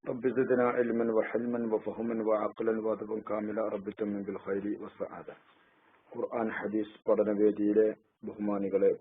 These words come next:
പഠിതാക്കളെ, വേണ്ടപ്പെട്ടവരെ, സഹോദര സഹോദരിമാരെ, കഴിഞ്ഞ ദിവസം തജ്വീദിന്റെ ക്ലാസിന്റെ തുടക്കം നാം കുറിക്കുകയും അതിനെക്കുറിച്ച് ചില കാര്യങ്ങൾ മനസ്സിലാക്കുകയും ചെയ്തു. ഇൻഷാ അല്ലാ ചില വസ്തുതകളും കൂടി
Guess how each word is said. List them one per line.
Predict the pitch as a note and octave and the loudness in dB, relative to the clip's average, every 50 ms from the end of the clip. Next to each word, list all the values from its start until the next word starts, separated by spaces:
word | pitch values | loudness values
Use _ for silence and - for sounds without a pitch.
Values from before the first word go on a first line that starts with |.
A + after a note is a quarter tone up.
| - | -4
പഠിതാക്കളെ, | G#2 G2 G#2 G2 G2 G2+ G2 F#2+ - G2+ G2+ G2+ G2 - | -6 -4 -2 4 4 4 4 4 0 0 0 0 0 0
വേണ്ടപ്പെട്ടവരെ, | G2 G2 F#2+ F#2+ - - - - - - G2 G2 F#2+ F#2+ F#2+ - - - | -2 -4 -4 -2 -2 -2 -2 -4 -4 -2 2 2 4 4 4 0 0 -6
സഹോദര | - F2+ - F#2+ F2+ F#2+ F#2 F#2 F2 - - | -8 -2 -2 0 2 2 2 2 0 -2 -6
സഹോദരിമാരെ, | F#2+ F2 - F#2+ F#2 F#2 E2+ E2+ D#2+ D#2 C#2+ - - - _ _ - _ - - - - - - - - _ _ _ - - - - - - - - - - - - - - | -10 -4 -4 -2 0 0 0 0 -2 -6 -8 -10 -12 -14 _ _ -20 _ -20 -20 -20 -20 -18 -16 -18 -18 _ _ _ -12 -10 -10 -12 -16 -20 -20 -20 -20 -20 -18 -8 0 4
കഴിഞ്ഞ | A#2 A2 A2 A#2 A#2+ | 6 6 6 6 8
ദിവസം | A#2+ A#2 A2+ A2 - - A#2 A2+ | 8 8 8 6 4 2 0 0
തജ്വീദിന്റെ | A2+ - - - - G#2 - - G#2+ G#2 G#2+ A2 G#2 A2 A2 G#2+ G#2 A2+ A2 G#2+ - - - _ _ _ _ _ _ _ - - | 0 -6 -8 -6 -6 -6 -4 -4 -2 0 0 0 2 0 0 2 4 6 6 4 4 0 -8 _ _ _ _ _ _ _ -2 2
ക്ലാസിന്റെ | G2+ G2+ G2+ G2 - - G#2 G2+ G#2 - - - - | 4 4 4 2 -2 -8 -6 -2 0 -2 -2 -2 -4
തുടക്കം | A2 - B2+ - - A#2 A2 G#2+ | -2 -2 -2 0 0 -2 0 0
നാം | G2+ G2+ G2+ G2+ | 0 -2 -2 -4
കുറിക്കുകയും | G#2 - A2 G#2 G2 G2 - A2+ G#2+ G#2+ G#2+ A#2 B2 - _ _ - | -6 -4 -2 -2 -2 -2 0 2 4 4 4 2 -2 -6 _ _ -4
അതിനെക്കുറിച്ച് | - - A2 A2 A2 G#2+ - A#2+ A2 G#2+ G#2+ - A#2+ A2+ A2 - - _ _ _ _ _ _ _ - | -2 0 2 2 0 0 0 0 -2 -2 -2 -2 -2 -2 -2 -2 -4 _ _ _ _ _ _ _ -4
ചില | - G#2+ A2 | 0 2 2
കാര്യങ്ങൾ | G#2+ A2 A2+ G#2 G2+ G#2 G2+ G#2 A#2 B2+ | 4 6 6 6 6 6 4 0 -2 -2
മനസ്സിലാക്കുകയും | A#2+ B2 G#2+ G2+ - - G#2+ G2+ G2+ G2 - - G2+ G2+ G#2 A#2+ C3+ B2+ | -2 0 0 0 0 2 4 6 6 4 4 0 2 2 2 0 -2 -4
ചെയ്തു. | - A2+ F#2 - - - - _ _ _ _ _ _ _ _ _ _ _ _ _ _ _ _ - | -2 -2 -2 -2 -2 -6 -10 _ _ _ _ _ _ _ _ _ _ _ _ _ _ _ _ -6
ഇൻഷാ | - B2+ A#2+ - C#3+ C3+ C3 | -4 -4 0 6 8 8 10
അല്ലാ | C3 C3 C3 C3+ C3+ - _ _ _ - - | 10 8 6 4 2 2 _ _ _ -2 0
ചില | C3 C3 C#3 C#3 - - | 4 4 4 2 2 0
വസ്തുതകളും | B2+ A2 - - A#2+ A#2+ A#2+ B2 B2 A#2+ A#2 | -2 -2 0 2 4 6 6 6 4 2 2
കൂടി | B2 B2+ C3 C#3+ | 2 2 2 0